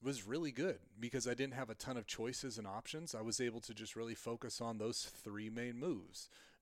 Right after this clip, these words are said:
bench, squat, deadlift. And so it was kind of a cool time. Um, but as my,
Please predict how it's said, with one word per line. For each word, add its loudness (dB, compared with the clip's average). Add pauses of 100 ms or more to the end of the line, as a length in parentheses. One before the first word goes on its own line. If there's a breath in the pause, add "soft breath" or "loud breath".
bench, -4
squat, -2 (180)
deadlift. 0 (720 loud breath)
And -2
so 6
it 6
was 2
kind 8
of 4
a 4
cool 4
time. 2 (340)
Um, -4 (440)
but 0 (100)
as 4
my, 2